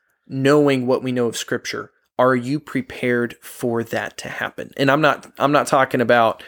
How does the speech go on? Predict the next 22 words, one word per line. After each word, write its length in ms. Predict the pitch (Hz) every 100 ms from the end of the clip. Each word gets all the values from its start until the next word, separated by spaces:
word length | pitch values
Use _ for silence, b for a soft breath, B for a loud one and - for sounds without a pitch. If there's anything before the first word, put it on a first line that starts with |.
| B B
preparing 500 | - 131 147 131 123
food 360 | - 127 123 113
for 340 | - 123 117
a 60 | -
couple 300 | 131 - 120
weeks 220 | 113 -
to 100 | 113
maybe 280 | 117 113 113
a 60 |
month. 320 | 101 92 - -
I'm 140 | 131
talking 260 | 151 123 113
about 260 | 104 101 - _
a 60 | 113
lot 380 | - - -
longer, 480 | - 58 57 - - _ _
because 640 | - 131 131 117 113 107 B B B B
Joseph 420 | - 143 151 143 127
was 100 | 120
prepared 380 | - - 113 -
for 80 |
seven 560 | 92 - 147 123 113 110